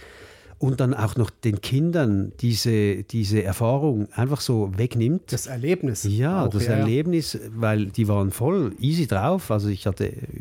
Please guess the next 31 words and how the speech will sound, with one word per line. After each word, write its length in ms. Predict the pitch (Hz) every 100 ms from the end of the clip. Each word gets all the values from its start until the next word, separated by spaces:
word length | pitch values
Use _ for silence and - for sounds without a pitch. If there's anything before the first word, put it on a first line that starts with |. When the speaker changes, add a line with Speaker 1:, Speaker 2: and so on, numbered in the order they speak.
| -
Speaker 1:
auch 280 | 98 - -
mit 140 | 101
der 60 | 104
Mutter 280 | 160 - 101
grundsätzlich 480 | 104 101 101 -
kein 220 | - 107 -
Problem. 260 | 160 170 - - - - -
Aber 160 | - 110
dass 140 | 110 -
sie 80 |
dann 140 | 107 104
einfach 220 | 120 151
so 100 | -
in 80 | 139
der 80 | 104
Nacht 400 | 98 139 - -
abreist, 640 | 98 113 120 156 143 - 104 - -
einfach 300 | 113 135 156
klang- 540 | - 117 113 131 147 135 -
und 300 | 123 123 -
sach- 520 | - - 113 - -
Speaker 2:
Mhm. 220 | 110 117 -
Speaker 1:
und 180 | 131 117
informationslos 1500 | 117 117 110 104 110 110 127 - - - 113 110 120 - - - - - - - _ _ _ _ _ -
und 340 | 117 113 -
mit 220 | 123 120
der 80 | 120
Begründung 680 | 110 110 107 110 110 110 110
Platzangst 600 | 104 95 - 101 92 110
im 60 |
Schlafsack. 600 | 92 92 85 - - -